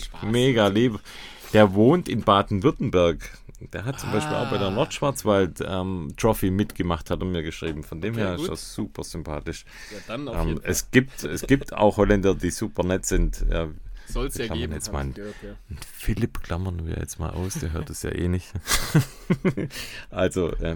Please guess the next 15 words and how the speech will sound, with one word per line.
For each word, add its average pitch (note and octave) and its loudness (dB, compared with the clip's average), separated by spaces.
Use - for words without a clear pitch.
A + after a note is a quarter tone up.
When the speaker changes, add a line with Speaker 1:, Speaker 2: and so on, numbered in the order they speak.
Speaker 2:
Michael B2 4
fragt E2+ 0
uns, F#2 -4
wie F2 -2
wir G#2+ 2
oder F#2 0
f-, - -10
wofür A2 2
wir A#2 4
uns G#2 -2
entscheiden F2+ -4
würden, F#2 -2
wenn F#2 0
wir F2+ 2
müssten. F2 -2